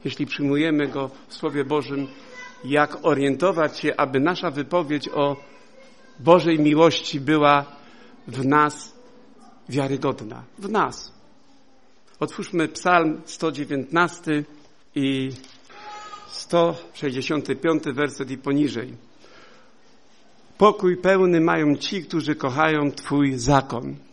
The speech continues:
Duszewny pokój jest niepełny. Pewne rzeczy, które zdobywamy duszewnie, samochody, domy, nawet i to wszystko, co lubimy, jest to pokój niepewny. Po pewnym czasie, co?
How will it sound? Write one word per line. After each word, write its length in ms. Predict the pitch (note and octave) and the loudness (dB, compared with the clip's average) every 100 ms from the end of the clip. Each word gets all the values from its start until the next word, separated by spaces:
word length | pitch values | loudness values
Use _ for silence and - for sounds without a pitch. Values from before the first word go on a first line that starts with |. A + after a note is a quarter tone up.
| - - - - - - - - - - - - - - - - - | -20 -20 -20 -20 -20 -20 -20 -20 -20 -20 -20 -20 -20 -20 -20 -20 -12
Duszewny 460 | D3+ D3 A#3+ G#3 G3+ | -8 -2 -2 2 0
pokój 500 | G3+ F#3+ F#3 F3 D#3 | 2 -4 -2 -2 0
jest 160 | D3+ | -2
niepełny. 540 | D3+ D3+ D3 B2 A#2 A2+ B2 - - - - - - - - - - - - - - - | 0 -2 -2 -4 -4 -8 -14 -20 -20 -20 -20 -20 -20 -20 -20 -20 -20 -20 -20 -20 -20 2
Pewne 300 | G3+ A3 A3 | 4 6 6
rzeczy, 320 | D#3+ G#3+ - | 8 4 4
które 300 | - F#3+ F3 | 0 2 2
zdobywamy 640 | C#3 E3+ D#3 D#3 F#3+ G#3 | 4 2 4 2 2 2
duszewnie, 580 | D3+ D3 - F#3 D#3+ D#3 | 0 -4 0 -2 2 -2
samochody, 760 | C3 C#3+ C#3+ C3+ F3 D#3+ C#3 C3+ | 0 0 2 2 0 -2 -8 -10
domy, 600 | C#3 D3+ F3 D#3 C3+ B2+ - - - - - - | -4 -2 0 -2 -4 -10 -18 -20 -20 -20 -20 -2
nawet 320 | C3 C3 B2+ | 0 0 0
i 60 | D3 | 0
to 160 | E3+ | 2
wszystko, 340 | E3 E3+ - D#3 | 0 -2 -4 -4
co 160 | - | -2
lubimy, 540 | C#3+ C3+ D3 F3+ D#3+ D3+ - - - | -2 -2 0 2 2 0 -8 -20 -6
jest 160 | D3+ D3 | -6 -2
to 80 | B2 | -4
pokój 320 | - - C#3+ | -2 -2 0
niepewny. 520 | C#3+ C#3 B2+ - A1+ - - - - - - - - | 0 2 -2 -2 -12 -14 -20 -20 -20 -20 -20 -20 -10
Po 100 | B2 | -4
pewnym 400 | D3 F#3 E3+ D3+ | 0 2 4 2
czasie, 400 | - F3+ F3 E3+ | 2 -2 0 -4
co? 280 | - D#3 | -2 -2